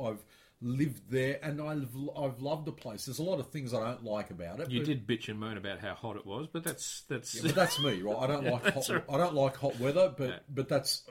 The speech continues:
Speaker 1: that's anywhere in the world, right?
Speaker 2: Mm-hmm.
Speaker 1: Um, but, but look, w-, th-, it's the way it is.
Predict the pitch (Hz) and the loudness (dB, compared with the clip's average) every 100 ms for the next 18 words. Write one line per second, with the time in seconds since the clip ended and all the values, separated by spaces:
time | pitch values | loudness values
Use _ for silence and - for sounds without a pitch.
0 | 127 139 135 - 135 123 107 101 98 90 | 0 0 0 0 0 2 0 -2 -4 -6
1 | 82 80 123 156 - - 147 - - 127 | -6 -6 -4 -6 -10 -20 -20 -20 -10 -2
2 | 120 120 117 - 147 131 - - 170 175 | 0 0 -6 -4 -4 -4 -6 -8 -2 -2
3 | - - 151 - - _ _ _ 160 202 | -2 -4 -6 -6 -14 _ _ _ -6 -6
4 | 160 180 - 175 160 151 151 202 107 - | -4 -6 -4 -2 0 0 -2 -4 -6 -6